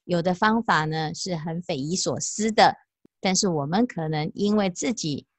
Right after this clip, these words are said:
先入为主的观念，所以对于有一些善知识的教诲，你就会产生怀疑，甚至于错失善知识的教诲。所以这四个呢，是非常重要的基本态度。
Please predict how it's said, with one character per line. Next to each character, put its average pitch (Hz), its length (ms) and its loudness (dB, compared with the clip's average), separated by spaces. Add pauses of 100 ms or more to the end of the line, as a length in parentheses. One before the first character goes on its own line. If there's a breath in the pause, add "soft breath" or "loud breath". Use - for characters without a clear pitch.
(120)
先 254 300 6
入 277 180 4
为 165 180 2
主 170 240 -4
的 147 200 -4 (120)
观 220 240 6
念， 233 320 8 (240)
所 175 260 2
以 175 280 0 (300)
对 311 260 4
于 175 380 0
有 156 180 0
一 175 80 -2
些 185 220 2
善 262 260 4
知 220 160 2
识 208 220 0
的 156 160 -2
教 196 280 6
诲， 170 320 2 (280)
你 160 240 -2
就 175 180 4
会 175 380 2 (360)
产 156 300 -2
生 190 400 2 (140)
怀 165 240 4
疑， 165 440 -4 (220)
甚 185 240 2
至 185 140 -2
于 165 320 0 (180)
错 233 300 4
失 175 500 -2 (220)
善 262 200 2
知 214 160 2
识 190 200 -2
的 151 120 -4
教 147 240 2
诲。 147 280 -2 (560)
所 - 120 2
以 190 160 4
这 220 160 0
四 277 360 0
个 175 180 2
呢， 151 320 -2
是 165 160 -4
非 180 180 -2
常 165 240 -2
重 190 240 2
要 175 140 2
的 147 140 -4
基 247 180 -2
本 226 180 4
态 165 220 0
度。 180 320 2